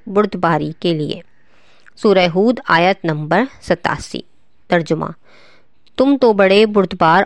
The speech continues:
اور سمجھدار معلوم ہوتے ہو۔ نمبر پانچ، حلم جہل کے مقابلے میں،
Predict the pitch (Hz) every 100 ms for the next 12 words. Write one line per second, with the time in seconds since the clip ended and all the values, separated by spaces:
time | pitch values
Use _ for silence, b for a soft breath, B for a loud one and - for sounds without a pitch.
0 | - 185 208 202 175 165 165 160 185 190
1 | 160 160 170 196 202 185 156 170 170 151
2 | - - - 165 160 190 - - 151 -
3 | - b b b b - 226 247 262 220
4 | 180 208 208 233 226 196 175 156 160 170
5 | 190 180